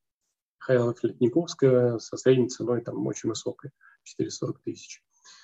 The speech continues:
Вот, ну, м, такие результаты, э, вот мы продемонстрировали. Ожидания очень неплохие на вторую половину года, потому что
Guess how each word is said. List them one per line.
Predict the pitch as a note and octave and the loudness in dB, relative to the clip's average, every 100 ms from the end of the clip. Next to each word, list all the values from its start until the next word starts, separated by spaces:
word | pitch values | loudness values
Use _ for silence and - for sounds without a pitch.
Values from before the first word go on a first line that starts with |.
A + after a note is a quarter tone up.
| _ _ - | _ _ 0
Вот, | B2 - | 2 6
ну, | F#3 F3+ | 6 6
м, | - - - D3 C3+ B2 - | 4 -2 -4 -4 -6 -10 -10
такие | - - D#3+ D3+ | -2 0 2 4
результаты, | A#2+ A#2+ B2 D3+ D3+ D3 | 4 2 2 2 4 4
э, | A#2 A2 G#2+ A2+ A#2 A2+ A2 _ _ | 4 0 -6 -6 -8 -8 -12 _ _
вот | - B2 B2 - | -16 -2 -2 0
мы | B2 | 0
продемонстрировали. | - G#2 A#2 A2+ - G#2 G2+ - - _ - _ | -2 -2 -2 -2 -6 -10 -10 -14 -18 _ -20 _
Ожидания | B2 B2 E3 D#3 | -4 4 6 6
очень | A#2 - | 4 -2
неплохие | A2 A2+ - C3 | -6 -6 0 2
на | A2 | 2
вторую | - A2+ | 0 -2
половину | A2+ A2+ A2 A#2 | -2 -4 -4 -2
года, | C#3 D#3 | -2 -2
потому | C#3 B2 | -4 -6
что | G#2+ | -8